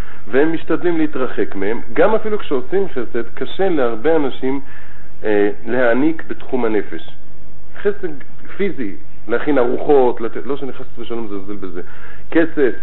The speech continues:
עזרה זה קל. עזרה נפשית קשה לתת. ואז אם אף אחד לא מרחם עליה, אז אין ברירה, עשה זאת במו ידיך, היא מוכרחה לרחם על עצמה.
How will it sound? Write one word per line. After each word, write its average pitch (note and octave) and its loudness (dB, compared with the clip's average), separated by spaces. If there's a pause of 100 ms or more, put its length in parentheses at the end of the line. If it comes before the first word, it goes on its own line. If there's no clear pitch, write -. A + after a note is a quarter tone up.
עזרה C#3 0
זה B2+ 0
קל. G#2 0 (380)
עזרה D#3+ 0
נפשית F3 -2
קשה C3 -2
לתת. F#2+ -2 (560)
ואז B2 0
אם C3 0
אף D3+ 0
אחד C3+ -2
לא B2+ 0
מרחם G#2+ -2
עליה, E2 -2 (1000)
אז G#2 0
אין E3+ 0
ברירה, F#3+ 0
עשה C3+ -2
זאת C#3+ -2
במו D#3 -2
ידיך, F#3 -2
היא G#2 0
מוכרחה G#2 -2
לרחם C#3 0
על E3+ -2
עצמה. F#3+ -2